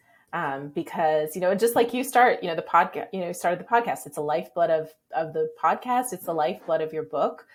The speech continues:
Uh, and you need reviews. And the only way to get them,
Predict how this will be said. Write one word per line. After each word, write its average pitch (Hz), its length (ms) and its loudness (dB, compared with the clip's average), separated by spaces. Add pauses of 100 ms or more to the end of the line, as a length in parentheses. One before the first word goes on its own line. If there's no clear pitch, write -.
(380)
Uh, 156 300 -4
and 175 180 -6
you 208 140 0
need 196 320 -2
reviews. 170 720 -6
And 165 400 -4
the 170 140 -4
only 214 340 -2
way 160 160 -2
to 156 100 0
get - 240 -8
them, 240 360 -4